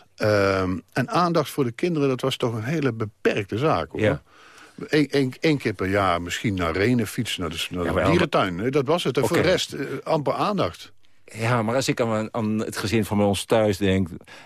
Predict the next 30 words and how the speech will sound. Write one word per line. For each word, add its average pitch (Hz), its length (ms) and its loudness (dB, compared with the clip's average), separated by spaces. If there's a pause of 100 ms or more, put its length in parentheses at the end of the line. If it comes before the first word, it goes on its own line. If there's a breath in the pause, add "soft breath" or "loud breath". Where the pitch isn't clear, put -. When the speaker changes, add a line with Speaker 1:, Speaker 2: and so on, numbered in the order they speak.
Speaker 2:
dan 101 340 2 (520)
zie - 300 2
ik 107 120 0
toch 120 220 0
vooral 101 320 2
een 92 60 0
soort 95 260 -2
gezelligheid 101 760 0
rond 90 300 -2
de - 100 0
eettafel. 73 840 -2 (460)
Speaker 1:
Nou, 76 140 -10
dat 73 100 -6
was 78 140 -4
bij 85 100 -8
ons 78 100 -6
helemaal 82 240 -2
niet 101 120 -2
gezellig. 78 260 -2
Je 80 80 -6
moest 85 140 -6
je 85 60 -12
kop 90 200 0
houden, 95 240 2
want 107 240 -4
pa 87 220 2
luisterde 80 340 -2
naar 76 100 -4
het 71 80 -10
nieuws. 92 280 -4